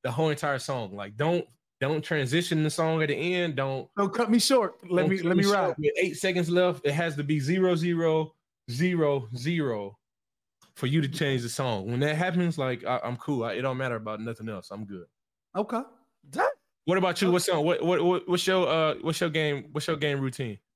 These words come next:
Speaker 2: Man, I don't know if I have one. I, I usually gotta calm myself down. So I'm playing, like, I'm playing. It'd be, if it, if I'm too hype, then I, I gotta bring myself down. I, I'll listen to Symphony Number Nine. Uh, like, you know, I, I, I,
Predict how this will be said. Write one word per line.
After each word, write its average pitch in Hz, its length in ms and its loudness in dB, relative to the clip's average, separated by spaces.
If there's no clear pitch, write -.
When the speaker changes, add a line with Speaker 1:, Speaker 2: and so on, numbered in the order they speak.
Speaker 2:
Man, 202 360 2
I 185 180 -4
don't 233 140 2
know 208 100 2
if - 100 -4
I 160 120 0
have 175 260 0
one. 147 340 -8
I, 180 220 0
I 180 100 2
usually 254 260 2
gotta 185 200 0
calm 185 300 0
myself 165 380 -2
down. 160 340 -2
So 156 120 -6
I'm 170 80 -2
playing, 170 320 -2
like, 160 280 -4
I'm 170 100 -4
playing. 160 420 -8
It'd 175 260 -4
be, 175 120 -4
if 170 260 -6
it, 170 220 -6
if 170 140 -4
I'm 185 180 2
too 220 260 -4
hype, 226 340 0
then 175 120 -4
I, 170 340 -2
I 165 40 -2
gotta 170 140 -2
bring 185 180 0
myself 190 300 0
down. 202 320 2
I, 180 120 0
I'll 175 220 2
listen 175 300 -4
to 156 60 -6
Symphony 180 400 -4
Number 160 220 -4
Nine. 185 500 0
Uh, 156 340 -2
like, 165 320 -2
you 190 100 -6
know, 180 180 0
I, 175 280 0
I, 160 40 -4
I, 170 120 -6